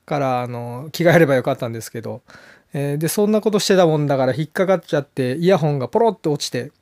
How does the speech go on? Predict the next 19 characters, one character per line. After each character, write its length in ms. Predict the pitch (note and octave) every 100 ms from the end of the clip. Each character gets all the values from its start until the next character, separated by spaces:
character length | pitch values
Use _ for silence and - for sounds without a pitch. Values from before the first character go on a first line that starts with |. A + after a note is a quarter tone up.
| _ _ _ - - _
で、 80 | -
床 240 | D#3 F3
に 160 | F3+ E3 - -
パ 320 | G3+ G3+ G3
ー 100 | F3
ン 40 |
っ 20 |
て 100 | D#3+
落 220 | E3 D3+ -
ち 60 |
て、 180 | - C3
ひ 160 | - D#3+
び 80 |
入 140 | C#3+ D#3+
っ 20 |
ち 180 | - C3
ゃ 60 |
っ 120 | C3 -
て、 280 | C3 B2+